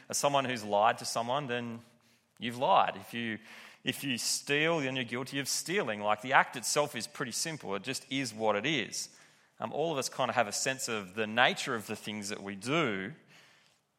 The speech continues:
but I wonder if sometimes we don't really think about what we do very much. And if you actually stop and think about the things that you've done just in the last week,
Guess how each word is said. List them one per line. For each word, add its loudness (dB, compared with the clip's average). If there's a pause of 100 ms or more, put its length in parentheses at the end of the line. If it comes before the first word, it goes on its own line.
(500)
but 4
I 10
wonder 6
if 2
sometimes 2
we -2
don't 2
really -4
think -4
about 2
what 2
we -4
do -8
very 0
much. -2
And -8
if -10
you 4
actually 2
stop 2
and -8
think -8
about 2
the -16
things -4
that -12
you've -6
done 0
just -6
in -4
the -4
last 2
week, -2